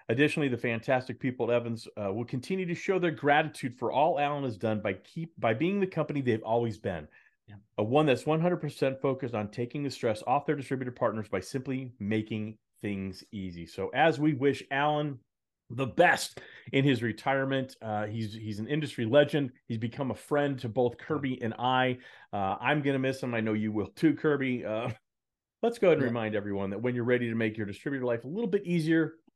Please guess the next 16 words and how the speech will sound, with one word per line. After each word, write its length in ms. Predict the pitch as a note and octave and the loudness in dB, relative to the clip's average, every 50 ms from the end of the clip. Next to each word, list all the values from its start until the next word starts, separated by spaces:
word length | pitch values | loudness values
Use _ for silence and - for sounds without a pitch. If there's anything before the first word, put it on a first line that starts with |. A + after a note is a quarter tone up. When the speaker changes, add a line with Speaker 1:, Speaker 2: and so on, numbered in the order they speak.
| _ _ | _ _
Speaker 1:
look 220 | C3 C3+ C#3+ C#3+ - | 0 0 0 0 2
no 140 | C3 B2+ A#2+ | 0 0 0
further 360 | A#2 - A2+ G#2+ G#2 G#2+ G#2 | 0 0 -2 0 0 0 0
than 180 | G2 G#2 G2+ G2 | 0 0 0 0
our 80 | F#2+ F#2+ | -2 -4
friends 440 | - - - G#2+ G2+ G2+ G2 F#2+ F#2+ | -6 -4 -4 -2 -2 -2 -4 -4 -6
at 100 | G2 F2+ | -8 -6
Evans 400 | - G#2 G2+ F#2+ G2 G2 F#2+ - - _ | -4 -4 -4 -2 -4 -6 -6 -8 -10 _
in 140 | - B2+ A#2+ A#2 | 0 0 0 2
honor 360 | G2+ G#2 G#2+ G#2 G2+ G2+ G2 | 4 4 4 4 4 2 0
of 180 | F#2+ F#2+ F2+ - | 0 -2 -4 -4
Alan 320 | - F2+ F#2 F2+ F2+ F2 E2+ | -6 -4 -2 -2 -2 -2 -2
Vaught. 400 | F2+ F2 F2+ F2+ F2+ F2+ - _ - | -2 0 0 0 -2 -2 -6 _ -10
And 140 | A2 F#2+ F#2 | -8 -6 -6
you 80 | F#2 | -8
can 220 | F2+ - F#2+ F2 | -8 -8 -10 -10